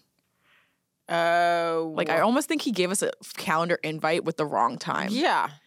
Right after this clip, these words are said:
Speaker 1: Like,
Speaker 2: And then we were running super late. I was gonna pick you up, and you were like,
Speaker 1: I think it's, I, that would never bother me if someone lied to me by, like, thirty minutes. Even an hour, it wouldn't really bother me. Like, be like, "Okay."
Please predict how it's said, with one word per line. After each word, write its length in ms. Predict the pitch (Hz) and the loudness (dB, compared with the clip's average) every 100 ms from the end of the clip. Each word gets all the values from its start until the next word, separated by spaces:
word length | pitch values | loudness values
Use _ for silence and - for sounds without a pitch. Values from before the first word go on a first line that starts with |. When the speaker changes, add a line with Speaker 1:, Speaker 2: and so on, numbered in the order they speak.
| _ _ _ | _ _ _
Speaker 1:
Like, 200 | 185 185 | -2 2
Speaker 2:
And 100 | 196 | 2
then 180 | 208 202 | 2 2
we 140 | 185 | 2
were 120 | 214 254 | 2 2
running 200 | 226 202 | 2 0
super 300 | - 202 190 | -2 -2 0
late. 160 | 180 | 4
I 140 | 151 165 | 4 4
was 100 | 202 | 2
gonna 120 | 202 | -2
pick 260 | - - - | -2 -4 -2
you 140 | 190 | 2
up, 160 | 170 - | 2 2
and 100 | 185 | -4
you 60 | |
were 80 | 180 | 0
like, 120 | 180 | 4
Speaker 1:
I 80 | 294 | 4
think 320 | 554 622 508 262 | 4 0 2 0
it's, 220 | - - | -2 0
I, 260 | 208 247 262 208 | 2 2 2 2
that 120 | 247 | 2
would 120 | 285 | 2
never 240 | 233 233 285 | 0 0 2
bother 320 | 202 202 196 | 4 4 2
me 120 | 180 | -4
if 60 | 180 | -6
someone 220 | 190 185 | -6 -4
lied 300 | 160 151 160 | 0 -2 -2
to 60 | |
me 100 | 170 | -10
by, 160 | 156 156 | -8 -8
like, 180 | 151 156 | -8 -12
thirty 280 | - 160 160 | -8 -8 -8
minutes. 360 | 147 139 139 - - | -8 -8 -10 -10 -4
Even 180 | 277 415 | -2 0
an 80 | |
hour, 500 | 185 165 170 165 127 - - | -2 -2 0 0 -2 -8 -8
it 100 | 175 | -6
wouldn't 200 | 185 226 | -4 -4
really 340 | 220 208 196 - | -2 -2 -2 -6
bother 440 | - 160 165 214 175 | -12 -2 0 0 -4
me. 260 | 120 110 _ - | -10 -14 _ -14
Like, 340 | 165 156 - - | -12 -12 -16 -18
be 60 | 180 | -16
like, 160 | - - | -14 -10
"Okay." 260 | 233 226 | -8 -8